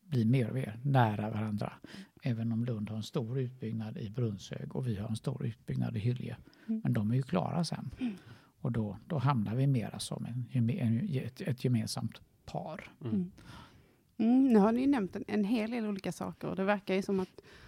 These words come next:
Speaker 2: avståndet har, har minskat, även om det fortfarande kan finnas en del rivalitet. Eh, men ett ord, och ni har redan nämnt det, men det är ju väldigt hypat och vi hör det jättemycket i vår bransch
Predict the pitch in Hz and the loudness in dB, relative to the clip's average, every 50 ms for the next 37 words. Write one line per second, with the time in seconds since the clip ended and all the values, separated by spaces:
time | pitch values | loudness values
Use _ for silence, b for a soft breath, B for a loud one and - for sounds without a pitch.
0 | B B B B - 196 196 - 190 180 180 180 - 214 185 160 - - - - | B B B B -2 -2 -2 -2 -2 -4 -2 -2 -2 -2 -2 -2 -4 -8 -10 -8
1 | - - 208 190 175 175 196 226 262 254 - - - - 170 - - - - - | -2 2 4 4 6 6 6 6 6 4 4 0 -8 -10 -12 -12 -14 -16 -12 -8
2 | 208 185 180 - 160 160 160 160 165 - - 180 - - 170 160 165 170 - - | -8 -6 -4 -4 -2 -2 -2 -4 -6 -8 -10 -10 -8 -6 -6 -4 -4 -6 -6 -6
3 | 175 - - 170 165 165 165 170 170 170 156 156 165 B B B B B B B | -8 -6 -4 -4 -4 -4 -4 -4 -4 -4 -4 -6 -6 B B B B B B B
4 | B _ - - 208 185 170 180 180 175 180 - - - 202 131 135 - - - | B _ 2 4 4 6 6 4 4 4 0 -2 -4 -2 -2 -2 -4 -6 -10 -16
5 | - - B B B B B B B B B - - 190 190 180 180 180 - - | -20 -20 B B B B B B B B B -2 0 2 2 2 0 -2 -4 -6
6 | - - 190 - - - - - - - 214 - - 247 240 202 170 147 170 170 | -8 -8 -4 -2 -2 0 0 0 0 -2 -2 -2 -2 -2 -2 0 0 4 6 6
7 | 175 170 175 170 170 165 170 160 156 175 202 220 180 143 165 - - 143 156 170 | 6 6 6 4 0 0 0 2 4 4 4 6 4 4 2 0 0 0 0 2
8 | 175 175 180 175 180 180 175 180 196 185 170 - _ - - - - - - 196 | 2 2 2 2 0 0 2 2 2 0 0 -2 _ -12 -18 -16 -8 -2 0 2
9 | 196 214 220 - - - - - - 180 175 185 180 170 165 175 170 175 175 170 | 2 2 0 -2 -4 -4 -4 -4 -4 -2 0 0 0 2 0 0 0 -2 -2 -4
10 | - - 196 185 185 202 190 - - - 160 165 165 - - - 196 190 185 - | -2 -2 0 0 0 0 -2 -4 -6 -4 -4 -4 -4 -4 -6 -6 -4 -4 -2 0
11 | 196 185 165 175 175 151 156 156 - 180 185 202 226 247 | 0 0 0 0 0 0 -2 -2 -2 -2 0 0 0 -2